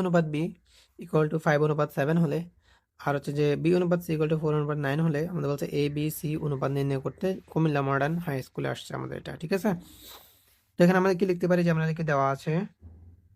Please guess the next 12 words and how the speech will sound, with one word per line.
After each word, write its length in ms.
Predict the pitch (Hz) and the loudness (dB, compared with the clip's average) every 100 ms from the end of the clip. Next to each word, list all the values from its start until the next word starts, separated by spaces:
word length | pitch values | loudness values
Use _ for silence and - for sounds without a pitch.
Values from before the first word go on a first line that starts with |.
| _ - _ _ _ _ _ _ _ _ _ _ _ _ _ _ _ _ _ _ - 202 143 | _ -20 _ _ _ _ _ _ _ _ _ _ _ _ _ _ _ _ _ _ -10 -6 0
যে 100 | 135 131 | 0 2
দেওয়া 180 | 131 131 135 | 0 0 0
আছে 120 | - | 0
আমাদের 180 | 143 143 143 | 0 2 0
এখানে 160 | 147 151 | 0 0
কি 60 | 160 | 2
দেওয়া 120 | 143 | 0
আছে, 100 | 139 170 151 | -2 -4 0
A 20 | 143 | 0
অনুপাত 340 | 139 135 151 175 175 _ _ _ _ _ _ 151 | 0 0 0 0 -4 _ _ _ _ _ _ -6
B 20 | 143 139 - _ _ _ _ - | -4 -6 -12 _ _ _ _ -6
এবং 160 | 139 | -2